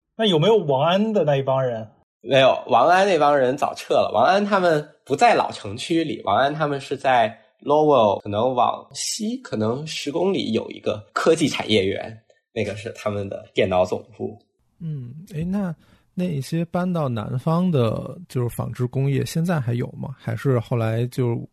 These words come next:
Speaker 3: 六七十年代也就没了？
Speaker 2: 哎呀，这又转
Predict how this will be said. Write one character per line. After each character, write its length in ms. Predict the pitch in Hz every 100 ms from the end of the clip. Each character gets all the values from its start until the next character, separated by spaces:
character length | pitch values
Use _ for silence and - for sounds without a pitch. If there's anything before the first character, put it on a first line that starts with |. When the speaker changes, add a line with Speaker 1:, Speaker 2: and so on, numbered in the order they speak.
| _ _ -
Speaker 3:
六 240 | 131 120
七 220 | - 131
十 100 | 123
年 180 | 123 113
代 140 | 117
也 100 | -
就 140 | - 120
没 100 | -
了？ 120 | - - _ _ 104
Speaker 2:
哎 40 |
呀， 80 | 98 98
这 120 | - 185 180 _ 190
又 160 | 311 269
转 260 | 175 -